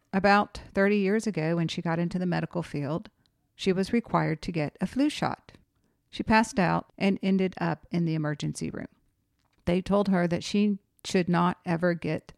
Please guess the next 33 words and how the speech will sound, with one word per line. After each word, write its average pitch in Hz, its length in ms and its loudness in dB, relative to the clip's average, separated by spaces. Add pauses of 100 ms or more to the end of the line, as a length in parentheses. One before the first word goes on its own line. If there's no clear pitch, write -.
(300)
the 208 120 4
flu 170 260 2
shot - 420 -6 (100)
again. 170 480 -4 (720)
I 185 200 2
give 220 240 2
about 190 340 2
thirty 196 300 4
flu 190 240 2
shots 170 360 -2
a 214 60 2
year 165 420 -2 (120)
to 180 240 0
my 170 260 0
caregivers. - 800 -6 (760)
In 180 100 0
the 185 100 2
last 175 300 0
ten 175 300 2
years, 175 500 -2 (240)
that's - 220 -4
about 165 320 0
three 180 180 0
hundred 180 380 2
flu 160 180 0
shots. - 480 -6 (380)
I've 175 140 0
had 170 200 0
one 175 200 2
person 190 500 -2 (260)
where 185 220 4
their 175 200 2
arm 175 360 0